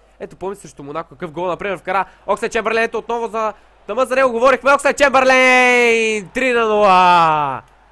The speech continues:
Много е голям Окслейд. Направо ме кефи повече от този бек. Много бърз. Много е як. Много е кефи.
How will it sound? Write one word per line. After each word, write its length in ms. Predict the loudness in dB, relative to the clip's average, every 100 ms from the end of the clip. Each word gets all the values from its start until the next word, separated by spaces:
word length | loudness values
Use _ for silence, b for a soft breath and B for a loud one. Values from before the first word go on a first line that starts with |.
| _
Много 320 | -6 -4 -2
е 60 | -4
голям 300 | -2 -2 -2
Окслейд. 440 | -8 -8 -10 -8
Направо 460 | -14 -6 -4 -2 -4
ме 120 | -8
кефи 260 | -12 -18 _
повече 340 | -14 -14 -16
от 80 | -14
този 180 | -12 -10
бек. 180 | -12 -14 _ _ _ _ _ _ _ _
Много 300 | -12 -8 -6
бърз. 540 | -6 -8 -10 -14 -16 _ _ _ _ b b _
Много 280 | -6 -4 -2
е 60 | -2
як. 280 | -4 -12
Много 400 | -20 -12 -6 -4
е 40 | -4
кефи. 300 | -6 -12